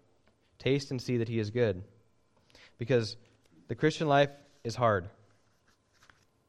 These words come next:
It will be filled with many difficulties. You'll be faced with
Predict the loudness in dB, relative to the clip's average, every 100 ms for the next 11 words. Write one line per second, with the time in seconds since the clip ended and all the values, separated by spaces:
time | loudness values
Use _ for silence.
0 | _ _ _ -8 -2 2 4 2 2 2
1 | 0 -2 -2 -2 -4 -8 -10 -10 -14 -18
2 | _ _ _ _ _ _ _ _ _ _
3 | _ _ _ _ _ _ _ -20 -20 _
4 | _ _ _ _ _ _ -10 -4 -2 2
5 | 2 2 -4